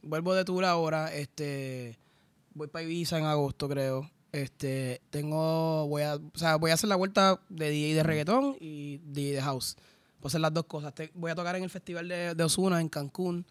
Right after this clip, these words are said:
Speaker 1: en noviembre, creo que es. Este, que somos Mike Towers, yo, eh, Dímelo Flow, obviamente Ozuna. So, tengo eso y, y voy pa' abajo, vamos a seguir haciendo shows.
Speaker 2: Tú querías, cabrón, yo ni
Speaker 1: Ah.
Speaker 2: antes,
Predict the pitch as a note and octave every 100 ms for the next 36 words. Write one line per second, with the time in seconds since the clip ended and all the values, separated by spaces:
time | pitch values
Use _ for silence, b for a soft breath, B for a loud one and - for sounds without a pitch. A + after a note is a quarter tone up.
0 | b b b - C#3+ D3 C#3+ C#3 C3+ F3
1 | F#3+ F#3+ F#3 F#3 F#3+ A#3 _ b b b
2 | b _ - D3 - D#3 C#3+ C#3 C#3 C#3
3 | C3+ B2+ D3 D#3 D3 B2+ D#3+ E3 D#3 D3+
4 | C3+ D#3 D#3+ D#3 D3+ D3 D3 D#3+ D3 C3+
5 | C3 C3 B2+ - D#3 D#3 D#3 D3+ D3 C#3+
6 | C#3+ C#3 C3+ C3+ C3+ C3+ D#3+ E3 D#3+ C#3+
7 | D3 _ b b b - C#3 C3+ B2+ C#3
8 | D3 D#3 G3 G#3+ F3+ E3+ E3+ - _ D3
9 | D#3 D#3+ D#3 D#3 D3+ D3 C#3+ C3+ B2+ A#2+
10 | - b b _ C#3 B2+ - D3+ C#3+ G#3+
11 | G#3 D3+ E3 E3 D#3+ E3+ D#3+ D#3 G3 -
12 | - _ - C3 D#3 F3+ C3 C3 B2 C#3+
13 | C3+ D3 G3 B3 A#3+ F#3